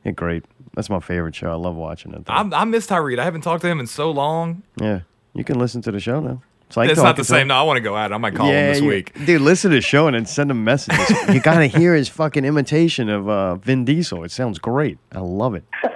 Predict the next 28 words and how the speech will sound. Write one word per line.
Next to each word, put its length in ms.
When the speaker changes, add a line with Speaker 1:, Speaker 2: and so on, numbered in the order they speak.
Speaker 1:
Should 180
do 120
more 260
of 40
that. 180
I 80
think 220
they 100
all 220
should 240
do 140
imitations. 800
Like, 120
that 120
would 120
make 160
the 80
show 200
good, 180
and 100
then, 220
and 240
yell 200
at 120
each 160
other 160
about 240
it. 40